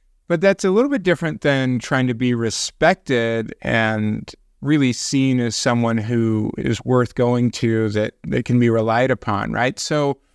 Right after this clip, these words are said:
what do you think about the tension between those two ideas, like seeking to be liked versus being respected? How do they manage? Are you trying to do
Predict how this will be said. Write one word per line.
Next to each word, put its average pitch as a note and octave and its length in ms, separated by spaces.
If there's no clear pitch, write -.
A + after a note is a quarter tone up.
what G3+ 200
do C#4 60
you D4+ 80
think G#3+ 220
about C#3+ 220
the B2+ 80
tension C3+ 360
between B2 360
those A#2+ 220
two A#2+ 160
ideas, A2 380
like A2 140
seeking D#3 380
to B2+ 60
be B2 120
liked E3+ 320
versus B2 320
being A#2 460
respected? E3 960
How C3+ 220
do D3+ 100
they C3 580
manage? B2+ 460
Are C#3+ 160
you B2 100
trying C3+ 240
to B2 60
do A2 180